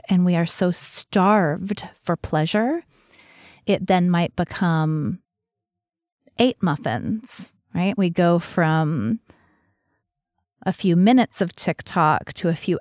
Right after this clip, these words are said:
hours of TikTok, and we're not really present for it anymore. And, but very honestly, we don't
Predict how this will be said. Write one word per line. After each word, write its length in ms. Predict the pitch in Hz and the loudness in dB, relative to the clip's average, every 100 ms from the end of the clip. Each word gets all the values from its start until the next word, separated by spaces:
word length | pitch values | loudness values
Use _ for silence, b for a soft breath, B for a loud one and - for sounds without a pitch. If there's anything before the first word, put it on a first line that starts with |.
| - | 0
hours 800 | 196 220 190 - - 190 - - | 2 4 2 -2 -6 -8 -8 -4
of 160 | 180 170 | -4 -4
TikTok, 760 | - - - - - - 196 - | -4 -6 -6 -6 -4 -2 -4 -4
and 160 | 190 180 | 0 2
we're 100 | 180 | 4
not 280 | 196 226 - | 4 4 2
really 460 | 180 190 214 190 | 2 2 4 2
present 640 | - - - 165 220 240 | 0 -6 -2 0 2 -2
for 260 | - 262 262 | 0 0 2
it 220 | 277 277 _ | 2 0 _
anymore. 840 | 190 185 175 165 156 165 190 262 320 B B B B B _ _ - | 2 4 4 2 2 0 0 0 -4 B B B B B _ _ -2
And, 380 | 208 208 196 175 | 2 4 2 0
but 280 | 170 202 - | 2 2 0
very 240 | 208 185 - | 0 0 0
honestly, 540 | 165 185 - - 220 | 0 0 -2 -2 0
we 180 | 202 185 | 0 -2
don't 460 | 165 165 170 175 | 0 0 2 0